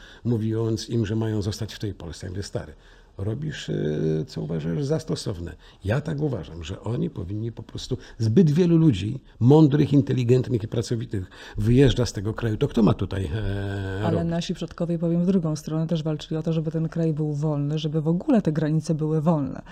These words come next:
Speaker 2: To pytanie, dlaczego, e, dlaczego akurat, e, chciałbyś zabronić synom,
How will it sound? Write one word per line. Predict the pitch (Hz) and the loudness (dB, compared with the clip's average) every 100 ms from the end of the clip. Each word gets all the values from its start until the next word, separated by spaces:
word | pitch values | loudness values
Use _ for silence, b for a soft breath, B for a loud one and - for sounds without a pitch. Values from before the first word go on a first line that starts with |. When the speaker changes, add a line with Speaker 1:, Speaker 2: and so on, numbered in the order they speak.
| B B | B B
Speaker 2:
To | 175 | -4
pytanie, | 151 170 180 190 | -2 0 2 2
dlaczego, | 185 175 185 165 165 175 170 165 170 165 | 2 2 2 2 2 2 2 2 2 0
e, | |
dlaczego | 160 165 - 156 160 | 2 0 0 0 -2
akurat, | 156 160 160 160 - | -2 -2 -2 -4 -4
e, | 160 156 | -2 -2
chciałbyś | - - 214 175 160 | -2 0 2 2 0
zabronić | 160 151 170 156 147 - | 0 0 0 0 -4 -6
synom, | - 160 143 165 | 0 0 0 -4